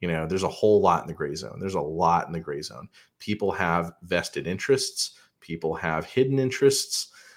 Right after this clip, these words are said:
Use discernment as much as possible and learn as much as you can. The, the truth, though, of the matter of, of the whole thing, you know, it, if this is some sort of global revolution, let's say, of the financial system, which I,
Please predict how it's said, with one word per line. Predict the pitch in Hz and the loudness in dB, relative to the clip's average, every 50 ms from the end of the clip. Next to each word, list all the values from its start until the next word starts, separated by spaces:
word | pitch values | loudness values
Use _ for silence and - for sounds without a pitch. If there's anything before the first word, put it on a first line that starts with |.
| _ _ _ _ _ _ _ _ _ _ _ | _ _ _ _ _ _ _ _ _ _ _
Use | - 110 110 123 131 139 139 131 120 | -6 0 2 2 4 4 2 2 0
discernment | 117 117 110 - - - - 110 110 113 113 110 104 | 0 0 0 0 0 0 0 0 2 2 2 2 0
as | 101 98 98 | 0 0 0
much | 98 92 - - | -2 -2 -2 -4
as | - | -8
possible | - - - 87 90 92 - - 87 80 | -4 0 2 2 2 2 0 -4 -4 -2
and | 82 | 0
learn | 87 87 90 90 | 0 0 0 0
as | 85 87 | -2 -2
much | 90 87 85 - | -4 -2 -2 -4
as | - 87 | -6 -6
you | 82 | -8
can. | - - 87 87 104 117 117 - - - _ _ | -6 -6 -4 -4 -4 -4 -6 -10 -20 -20 _ _
The, | 120 113 | -2 -2
the | 110 - 117 120 | 0 2 2 2
truth, | - - - - 104 101 - | 2 4 4 4 4 4 4
though, | - 85 82 87 | 4 4 4 4
of | 85 87 | 2 0
the | 98 95 | 0 0
matter | 101 117 131 107 78 71 - - - _ - | 2 2 4 2 2 0 -2 -8 -16 _ 0
of, | 101 101 92 92 - - | 2 2 2 -2 -2 -2
of | 101 98 92 | -2 0 0
the | 95 92 | -2 0
whole | - 110 107 117 120 110 | 2 2 2 2 0 -2
thing, | - - 123 113 90 71 73 92 - _ | -4 -4 -4 -2 -2 -4 -8 -12 -14 _
you | 98 98 | -6 -4
know, | 87 85 82 - - - - _ _ - | -2 -2 -2 -4 -8 -14 -20 _ _ -4
it, | 95 95 - - - _ _ _ _ _ _ | -4 -4 -4 -6 -14 _ _ _ _ _ _
if | 90 - - 98 - - | -14 -8 -6 -6 -6 -4
this | - 110 110 - | -2 -2 0 0
is | 123 117 - | 0 2 2
some | 127 120 | 0 0
sort | 117 - 120 113 | 0 -2 -2 -2
of | 110 110 | -2 -4
global | 110 - 104 107 110 110 110 113 117 113 117 117 - - - - - _ | -4 0 2 4 6 6 6 4 4 4 4 2 -2 -10 -20 -20 -20 _
revolution, | - 98 98 98 95 104 107 101 101 104 104 - - 107 104 | -2 2 4 4 4 4 4 4 4 4 2 2 0 0 0
let's | 101 98 98 - | 0 0 0 0
say, | - 101 101 | 0 0 0
of | 98 92 | 0 -2
the | 87 | -2
financial | - - 85 87 85 85 90 - - 101 | 0 2 2 2 2 0 -2 0 -2 -4
system, | - - 101 101 - 120 123 123 120 - _ _ _ | -2 -2 -6 -6 -6 -6 -6 -6 -8 -12 _ _ _
which | 95 92 - - | -4 -4 0 2
I, | 92 87 85 85 | 2 2 2 0